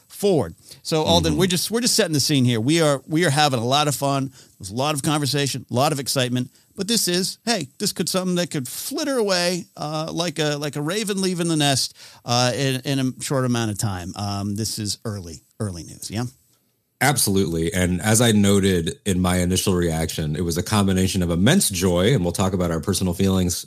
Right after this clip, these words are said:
Speaker 2: uh, a little bit later.
Speaker 1: Yeah.
Speaker 2: But it, I also was like, "Well, let's ask the Blood Moon team about development." Because
Speaker 1: Yes.
Speaker 2: they made it all the way to the pilot,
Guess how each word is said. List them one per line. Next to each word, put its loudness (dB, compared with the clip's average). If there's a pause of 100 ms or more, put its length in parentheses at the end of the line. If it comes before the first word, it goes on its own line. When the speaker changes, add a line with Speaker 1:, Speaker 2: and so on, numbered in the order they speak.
Speaker 2:
uh, -4
a 0
little 2
bit -2
later. 4 (340)
Speaker 1:
Yeah. -2
Speaker 2:
But 2
it, 0
I 4
also 6
was 4
like, 2
"Well, 4
let's 4
ask 2
the -2
Blood 4
Moon 2
team -2
about -4
development." -6 (560)
Because 4
Speaker 1:
Yes. -6
Speaker 2:
they 6
made 6
it 2
all 2
the 2
way 2
to 2
the 2
pilot, 2